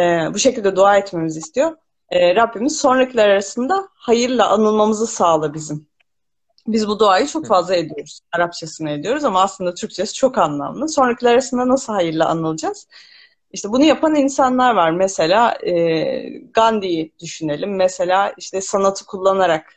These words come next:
Speaker 1: sporu kullanarak hayırlı işler yapan, hayırlı, e, e, aktiviteler yapan ve insanları,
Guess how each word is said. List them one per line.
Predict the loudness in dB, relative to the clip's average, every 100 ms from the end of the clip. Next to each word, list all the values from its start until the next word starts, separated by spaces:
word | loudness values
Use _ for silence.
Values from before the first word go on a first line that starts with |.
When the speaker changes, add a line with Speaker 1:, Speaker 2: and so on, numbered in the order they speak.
| _
Speaker 1:
sporu | -16 -4 4 4 4
kullanarak | 2 2 2 2 0 -4 _ -20 _
hayırlı | -2 0 2 0
işler | -2 0 2 4
yapan, | 2 -2 -2
hayırlı, | -2 -2 0 0
e, | 0 0 0 0 0 -2 -6 -8 -12 _ _ _ _ _ _ _ _ -20 _ _ -8
e, | -2 0 0
aktiviteler | 0 -2 -4 -10 0 2 2 -2 -12 -20 _
yapan | -2 -2 0 0
ve | 0
insanları, | -2 -4 -2 2 2 2 0